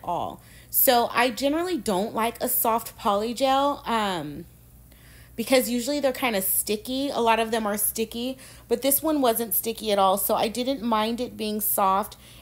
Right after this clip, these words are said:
And the brush that I'm using, the poly gel brush that I'm using is my Macar-, um, poly gel brush. It's my favorite one. So what I decided to do here was put a little bit, um, more glitter because it was just, um, because how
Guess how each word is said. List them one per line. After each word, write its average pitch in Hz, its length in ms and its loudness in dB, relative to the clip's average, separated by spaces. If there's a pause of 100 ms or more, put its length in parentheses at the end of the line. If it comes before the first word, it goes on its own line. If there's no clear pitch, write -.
And 240 200 0
the 233 40 2
brush 247 320 2
that 320 160 0
I'm 262 160 2
using, 226 420 -4
the 226 60 -6
poly 226 300 0
gel 226 160 -2
brush 208 280 -4
that 214 140 -4
I'm 202 140 -4
using 202 360 -6
is 190 280 -8
my 202 160 -2
Macar-, 214 580 -4
um, 185 440 -6 (240)
poly 220 260 2
gel 233 180 -2
brush. 233 360 -2
It's 196 260 -2
my 214 180 -4
favorite 208 420 -6
one. 202 340 -4 (1000)
So - 300 6
what 302 140 6
I 320 100 4
decided 311 500 2
to 285 100 -8
do 302 140 -2
here 277 240 0
was 262 160 2
put - 240 2
a - 80 0
little 247 300 2
bit, 233 400 0
um, 214 400 -2 (120)
more 226 280 0
glitter 202 480 0
because 208 600 -2
it 214 220 -6
was 190 400 -2
just, - 480 -2
um, 175 320 -4
because 202 320 -6
how 214 160 -2